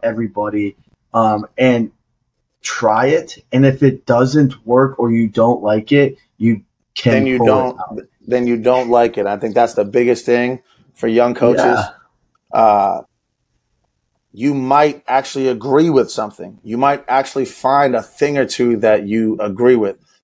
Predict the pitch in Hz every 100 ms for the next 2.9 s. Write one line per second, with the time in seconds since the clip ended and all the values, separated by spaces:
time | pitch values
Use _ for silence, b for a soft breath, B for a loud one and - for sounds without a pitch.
0 | _ 123 95 131 170 170 156 135 151 147
1 | 117 110 - 135 131 117 113 - 120 104
2 | - 110 104 104 143 170 175 185